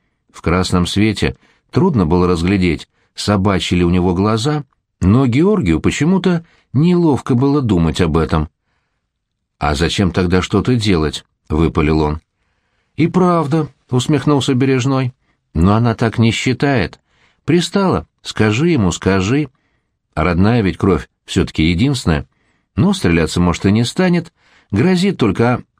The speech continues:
«Как стреляться?» испуганно перебил его Георгий. «Из чего стреляться?» «Да и я говорю, не из чего». «Да и не из-за чего. Соображать надо было, кто ей пара, а кто нет». «Ты не пара, это точно».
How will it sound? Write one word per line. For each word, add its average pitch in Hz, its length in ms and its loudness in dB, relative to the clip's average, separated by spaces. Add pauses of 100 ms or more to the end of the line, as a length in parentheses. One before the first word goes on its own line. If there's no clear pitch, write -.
(260)
«Как - 320 -2
стреляться?» 73 640 -2 (400)
испуганно 82 540 0
перебил 82 360 2
его 80 220 0
Георгий. 76 500 -2 (260)
«Из 95 160 0
чего 165 320 -2
стреляться?» 90 640 -2 (680)
«Да 71 160 -2
и 76 180 2
я 110 160 0
говорю, 170 300 2
не 170 220 2
из - 60 -2
чего». 147 340 -4 (480)
«Да 71 200 -2
и 80 240 2
не 95 300 2
из-за 135 160 -4
чего. 131 360 -2 (360)
Соображать 127 800 -2
надо 92 260 0
было, 82 320 0 (320)
кто - 300 -2
ей 95 200 2
пара, 120 360 -2
а 80 40 -4
кто 85 220 -2
нет». 117 340 0 (560)
«Ты 127 420 0
не 131 200 2
пара, 76 340 0
это 82 240 -2
точно». 73 460 -4